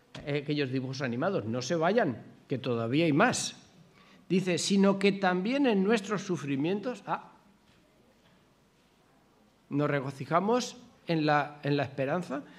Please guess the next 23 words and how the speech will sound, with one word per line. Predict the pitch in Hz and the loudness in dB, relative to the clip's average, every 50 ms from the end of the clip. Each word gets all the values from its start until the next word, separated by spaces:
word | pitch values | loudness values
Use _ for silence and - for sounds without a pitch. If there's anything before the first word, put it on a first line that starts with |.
| - - _ | -20 -16 _
pero, | - 151 151 | 0 0 2
pero | 135 139 | 2 2
no | 135 139 139 | 0 0 0
solamente | - 175 185 185 185 202 190 - | 0 0 0 2 2 0 0 0
en | 160 156 | -2 -2
eso, | 202 208 226 202 143 - - - | -2 -2 -4 -8 -8 -10 -14 -10
sino | - - 165 170 165 151 | 0 2 2 4 4 2
que | 165 165 | -2 -2
también | 156 139 131 123 147 170 185 | -2 -2 0 0 2 2 4
nos | 208 214 | 4 4
regocijamos | 208 208 190 151 143 135 - 139 123 143 170 175 202 226 - - - | 4 2 0 0 -2 -4 -6 -6 0 0 0 0 0 -4 -6 -4 0
en | 175 170 | 2 4
nuestros | 175 175 185 175 185 190 185 - - | 4 4 2 0 -2 -4 -2 0 0
sentimien-, | 175 165 139 - 139 135 156 202 233 247 214 - - 170 165 165 160 - | 0 0 0 0 0 2 4 4 4 2 0 -2 -2 -2 -2 -2 -4 -8
se-, | - - 175 170 175 - - - | -2 -2 -2 -2 -4 -12 -18 -14
sufrimientos. | - - 185 175 123 123 147 143 135 147 190 233 262 226 - 139 113 110 - - - - - _ _ _ _ _ _ _ _ _ _ _ _ _ _ _ _ _ _ _ _ _ _ _ _ _ - - _ _ _ _ _ _ | 0 4 4 4 4 4 4 4 6 6 6 4 4 2 0 -4 -4 -6 -12 -14 -16 -20 -20 _ _ _ _ _ _ _ _ _ _ _ _ _ _ _ _ _ _ _ _ _ _ _ _ _ -20 -20 _ _ _ _ _ _
Dice, | - 214 208 240 254 | 0 4 6 6 4
"Porque | - - 233 226 175 214 233 | 6 4 2 2 4 2 0
sabemos | 220 - 214 226 220 277 302 277 233 190 180 202 220 - - - - - _ _ _ _ _ _ _ _ _ _ _ _ _ _ _ _ _ - - - | 2 4 2 2 2 4 4 4 4 4 2 0 -2 -6 -12 -16 -18 -20 _ _ _ _ _ _ _ _ _ _ _ _ _ _ _ _ _ -20 -8 0
que | - | 2
el | 170 170 151 | 4 4 4
sufrimiento | - - 170 151 - 156 165 165 170 202 233 240 233 226 180 - - 151 175 196 - - - - - - - _ _ _ _ _ _ _ _ _ _ _ | 2 0 -2 -2 0 0 0 2 2 4 2 4 2 2 0 0 -4 -4 -4 -4 -12 -16 -20 -20 -20 -20 -20 _ _ _ _ _ _ _ _ _ _ _
produce | - 160 165 170 165 156 147 160 220 247 233 - - 160 160 165 196 190 - | -2 2 4 4 4 4 2 0 -2 -2 -2 -4 -4 -4 -4 -4 -6 -10 -20